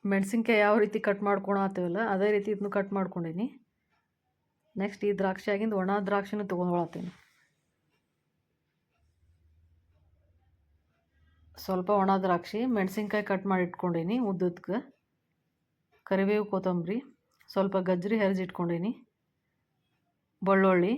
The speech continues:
ಸಿಪ್ಪಿ ಎಲ್ಲ ತೆಗೆದು ಕ್ಲೀನ್ ಮಾಡಿ ಇಟ್ಕೊಂಡೇನಿ. ಇವೆಲ್ಲ ತೊಗೊಂಡು ಒಗ್ಗರಣೆ ಹಾಕ್ಕೊಳ್ಳೋಣ. ಗ್ಯಾಸ್ ಮ್ಯಾಗ ಒಂದು ಬಾಣಲೆ ಇಟ್ಕೊಂಡು ಕಾದ್ಗುಡ್ಲೆ ಸ್ವಲ್ಪ ಎಣ್ಣೆ ಹಾಕಿ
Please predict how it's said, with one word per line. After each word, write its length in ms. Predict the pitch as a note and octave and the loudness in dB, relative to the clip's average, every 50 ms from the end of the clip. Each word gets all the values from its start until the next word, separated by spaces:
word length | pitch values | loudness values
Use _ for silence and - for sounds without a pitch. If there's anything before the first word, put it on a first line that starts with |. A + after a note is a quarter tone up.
| - - - _ _ _ | -4 -8 -18 _ _ _
ಸಿಪ್ಪಿ 260 | - G3 G3 - G#3+ G3 F#3+ | -6 -6 -4 0 0 0 2
ಎಲ್ಲ 120 | G3 G3 G3 G3 | 2 0 0 -2
ತೆಗೆದು 280 | F3+ F3 F3+ F3+ F3+ - _ - | -2 -2 -4 -4 -6 -12 _ -6
ಕ್ಲೀನ್ 200 | G3+ F#3+ F#3+ F#3+ F3+ | -4 -2 -2 -2 -2
ಮಾಡಿ 140 | F3 E3+ E3 | -4 -4 -6
ಇಟ್ಕೊಂಡೇನಿ. 420 | - - E3+ D#3+ D#3+ D#3+ F#3 A#3+ D4 - - _ _ _ _ _ _ _ _ _ _ - | -8 -8 -6 -6 -6 -6 -6 -6 -8 -10 -14 _ _ _ _ _ _ _ _ _ _ -4
ಇವೆಲ್ಲ 240 | F#3 F#3+ G3 G3+ G#3+ G#3+ G#3 | 0 0 2 2 0 0 0
ತೊಗೊಂಡು 240 | G3+ A#3 A#3+ A3+ G3 F3+ | 2 2 4 2 2 2
ಒಗ್ಗರಣೆ 260 | F3 F#3+ G3 G3 F#3+ F3 | 2 0 2 2 0 0
ಹಾಕ್ಕೊಳ್ಳೋಣ. 360 | F3+ - E3+ D#3+ D#3 - - - - _ _ _ _ _ _ _ _ _ _ _ _ _ _ _ _ _ _ _ _ _ _ - F#3 G3 | -2 -2 -4 -4 -4 -6 -8 -12 -16 _ _ _ _ _ _ _ _ _ _ _ _ _ _ _ _ _ _ _ _ _ _ -6 0 0
ಗ್ಯಾಸ್ 240 | G3 G#3 G3+ G#3 G#3+ G#3 | 2 2 0 0 0 0
ಮ್ಯಾಗ 120 | G#3 A3 A3+ G#3+ | 2 2 2 0
ಒಂದು 140 | G#3 G3+ F#3 F#3 | 0 0 -2 0
ಬಾಣಲೆ 300 | F3+ F3+ F#3 G3 G3+ G3+ G3 F#3+ | 0 0 0 0 2 2 0 0
ಇಟ್ಕೊಂಡು 400 | G3 - - F3+ E3+ E3 F3 A#3 D4 - - - _ _ _ _ _ _ _ - - - _ _ _ - - - | -2 -4 -4 -2 -2 -2 -2 -4 -6 -8 -12 -20 _ _ _ _ _ _ _ -20 -20 -20 _ _ _ -8 -2 0
ಕಾದ್ಗುಡ್ಲೆ 480 | G3 G3 G3+ G3+ G3 G3+ G3+ A3 A3 A3 - - _ _ _ _ - | 2 2 2 2 0 -2 0 -2 -2 -2 -6 -14 _ _ _ _ -6
ಸ್ವಲ್ಪ 220 | - F#3 F#3+ F#3 F#3 F3+ | -4 -4 -2 -2 0 0
ಎಣ್ಣೆ 180 | F3+ G3 G3+ G#3 G3+ | 0 0 0 0 0
ಹಾಕಿ 320 | F#3+ F3 E3+ - F3+ G3+ | 0 -2 -2 -4 -4 -4